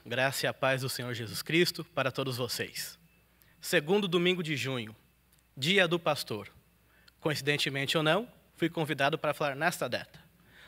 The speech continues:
Não sou pastor. Pretendo ser, estou me preparando para isso.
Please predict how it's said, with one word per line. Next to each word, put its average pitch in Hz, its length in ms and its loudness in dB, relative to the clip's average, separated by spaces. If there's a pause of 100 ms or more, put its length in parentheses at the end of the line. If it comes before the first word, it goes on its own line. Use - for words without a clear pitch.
(120)
Não 214 200 2
sou 214 180 0
pastor. 135 500 0 (640)
Pretendo 160 420 2
ser, 165 280 2
estou 139 180 -2
me 135 80 -6
preparando 156 460 0
para 170 200 0
isso. - 380 -6